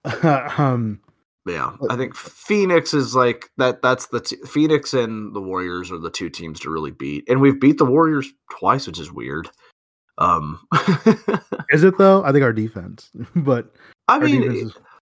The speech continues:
Speaker 2: well, and that's, like, the thing is that the, the, the boring stuff, and it, it goes for both, uh, both football and, and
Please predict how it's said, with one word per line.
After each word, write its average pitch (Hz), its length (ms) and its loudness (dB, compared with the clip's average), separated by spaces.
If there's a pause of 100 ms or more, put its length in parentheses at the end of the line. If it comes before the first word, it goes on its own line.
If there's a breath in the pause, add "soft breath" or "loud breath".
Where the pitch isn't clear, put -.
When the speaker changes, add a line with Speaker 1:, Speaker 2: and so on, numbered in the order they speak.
(280 loud breath)
Speaker 2:
well, 214 300 6
and 202 100 4
that's, 214 160 2
like, 233 140 6
the 190 100 -6
thing 175 300 0
is 143 160 0
that 151 260 -2
the, 139 460 -2
the, 135 420 0
the 127 140 -2
boring 175 580 4
stuff, 185 640 2 (160)
and 131 160 -2
it, 135 160 -8
it 143 180 -8
goes 139 180 -2
for 131 200 -4
both, 120 400 -4
uh, 95 480 0 (320)
both 120 320 0
football 120 400 0
and, 101 320 -4
and 95 320 -8